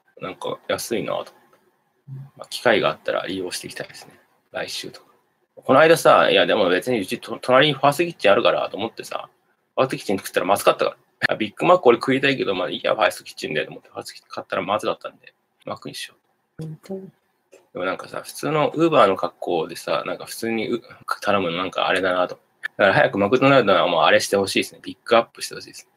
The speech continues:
今、Uber Eatsピックアップ始まってて、ピックアップっていうのはなんて言えばいいんだろうね。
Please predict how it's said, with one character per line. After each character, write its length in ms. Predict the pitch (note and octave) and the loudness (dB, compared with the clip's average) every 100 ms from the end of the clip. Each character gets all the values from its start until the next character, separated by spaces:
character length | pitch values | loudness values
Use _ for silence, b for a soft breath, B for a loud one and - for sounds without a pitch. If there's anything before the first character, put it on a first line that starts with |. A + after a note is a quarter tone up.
| _ _ _ | _ _ _
今、 160 | D#3 C3 | 2 4
Uber 380 | A2+ A#2+ B2 B2+ | 6 6 8 6
Eats 160 | B2+ | 4
ピ 120 | G2+ G2 | -4 -14
ッ 40 | - | 0
ク 120 | C3 | 0
ア 40 | |
ッ 40 | C3 | 2
プ 120 | - | -2
始 200 | F#2 F2+ | -4 -4
ま 100 | F#2 | -6
っ 60 | |
て 120 | - F2 | -8 -12
て、 300 | F2+ E2+ - | -12 -14 -14
ピ 80 | G#2+ | -18
ッ 60 | |
ク 140 | - E3+ | 0 2
ア 40 | |
ッ 40 | - | 2
プ 140 | - | -2
っ 20 | |
て 160 | - - | -4 -4
い 40 | |
う 40 | E2 | -2
の 100 | C#2+ | -4
は 100 | D2+ | -4
な 140 | C#3+ | -6
ん 60 | D3+ | -6
て 260 | E2 - - | -6 -6 -10
言 180 | - | -12
え 20 | F2 | -8
ば 80 | |
い 40 | E2+ | -8
い 20 | |
ん 40 | |
だ 80 | D#2 | -10
ろ 100 | - | -14
う 20 | |
ね。 180 | - - | -14 -16